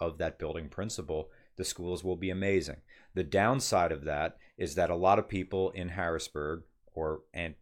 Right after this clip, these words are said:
you know, a lot of people in your state are going to lose their jobs. They won't vote for someone who's going to eliminate a lot of do-nothing jobs in the state capital. Um,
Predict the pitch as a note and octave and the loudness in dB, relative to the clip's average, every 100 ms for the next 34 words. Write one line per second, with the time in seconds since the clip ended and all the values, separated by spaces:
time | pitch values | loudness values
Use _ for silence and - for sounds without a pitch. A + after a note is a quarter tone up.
0 | _ - C#2+ C#2+ D2 - F2+ F#2+ G2 - | _ -18 -16 -16 -18 -8 4 4 4 0
1 | F#2+ F#2+ F#2 F#2 G#2 A#2 - D#2+ D#2 D2+ | -4 -2 -4 -2 -2 -2 -2 -2 -2 -6
2 | - - E2+ E2 F2 F2 D#2+ E2 D2 E2 | -16 -6 -4 0 0 -2 -2 -4 -2 -4
3 | D2+ G2+ E2+ C#2 - - _ - E2 E2 | 2 4 4 2 -8 -18 _ -6 -2 -2
4 | F#2+ F2+ G2+ F#2+ - E2 E2+ D#2+ F2+ F2+ | -2 2 2 2 -2 -6 -4 -4 -4 -6
5 | E2+ F#2+ F2 E2+ F2 F2 F2+ E2 D#2+ E2+ | -6 -4 -4 -4 -4 -4 -6 -4 -4 -6
6 | - - - E2 D#2 D#2+ D#2+ E2 - - | -8 -20 -6 -2 2 2 2 -2 -6 -20
7 | _ - D#2 F#2+ F#2+ F2+ - F2+ F2 G2 | _ -16 -2 0 0 -2 -2 -4 0 4
8 | F#2+ D#2 D2+ D2+ - _ _ _ _ _ | 4 4 0 -6 -10 _ _ _ _ _
9 | _ - E2 E2 - D2+ - F#2 E2+ D#2+ | _ -8 -4 -2 -2 -2 2 2 2 -2
10 | D#2 - _ _ - _ _ - - _ | -10 -14 _ _ -20 _ _ -20 -20 _
11 | _ _ - E2+ E2+ E2+ | _ _ -4 -2 -2 -6